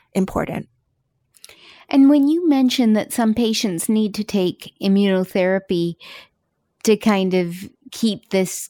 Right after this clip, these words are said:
Speaker 2: cancer under control, is that given orally? And how long do patients need to be on those therapies?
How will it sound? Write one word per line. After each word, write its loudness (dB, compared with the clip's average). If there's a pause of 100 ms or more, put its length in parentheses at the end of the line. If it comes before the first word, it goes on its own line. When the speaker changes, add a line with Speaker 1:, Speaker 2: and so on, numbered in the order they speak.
Speaker 2:
cancer -2 (100)
under 2
control, 0 (340)
is 2
that 0 (120)
given 4
orally? 4
And 4
how -2
long 2
do 4
patients 0
need 2
to -2
be 2
on 2
those 0
therapies? -4